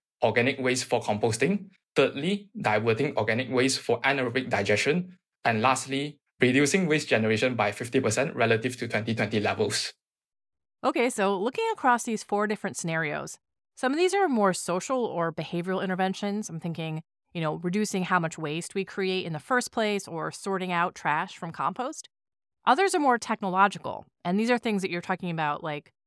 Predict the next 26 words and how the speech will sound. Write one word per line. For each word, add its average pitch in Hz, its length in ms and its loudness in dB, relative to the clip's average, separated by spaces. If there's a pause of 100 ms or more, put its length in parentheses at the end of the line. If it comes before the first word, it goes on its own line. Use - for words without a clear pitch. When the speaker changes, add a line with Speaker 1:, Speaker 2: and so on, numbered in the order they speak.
(340)
Speaker 2:
retrofitting 180 880 -2
landfills 190 680 -2
to 202 100 -6
capture 165 420 -4
methane, 170 480 -6 (160)
or 185 340 2 (540)
another 208 300 2
kind 190 200 0
of 180 80 -2
technical 170 420 -4
intervention 160 560 -4
is 156 220 -8 (160)
these, 165 220 -8
uh, 151 140 -2
biogas 156 1160 -2 (180)
digesters. 240 680 -6
So 180 140 -4
<laughs> 165 160 -4
you 190 200 0
basically 165 640 -6 (400)
digest 165 600 -2
compost 175 760 -2 (400)
with 170 420 -6
microbes, 165 840 -2
and 160 200 -4
then 156 440 -4